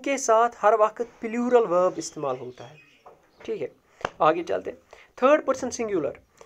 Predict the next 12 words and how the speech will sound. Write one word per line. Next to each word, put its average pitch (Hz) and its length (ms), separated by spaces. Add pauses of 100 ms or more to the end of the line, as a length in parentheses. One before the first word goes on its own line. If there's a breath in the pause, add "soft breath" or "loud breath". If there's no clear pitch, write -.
(220 soft breath)
जिसके 190 260
बारे 220 280
में 220 160
बात 165 240
की 151 100
जाए, 139 180
अगर 208 220
वो 254 120
लड़का 226 360
है 233 120
तो 214 160
he, 151 200